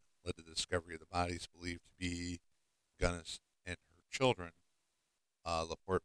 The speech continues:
police authorities were contacted by, uh, Isel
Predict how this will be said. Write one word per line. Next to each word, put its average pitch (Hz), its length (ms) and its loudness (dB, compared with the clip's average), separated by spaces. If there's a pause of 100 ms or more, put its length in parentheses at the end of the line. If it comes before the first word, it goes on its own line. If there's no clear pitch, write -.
police 95 200 -4
authorities 82 680 -4 (460)
were 85 400 -8 (100)
contacted 87 720 -4 (100)
by, 82 440 -4 (840)
uh, - 80 0 (840)
Isel 90 540 2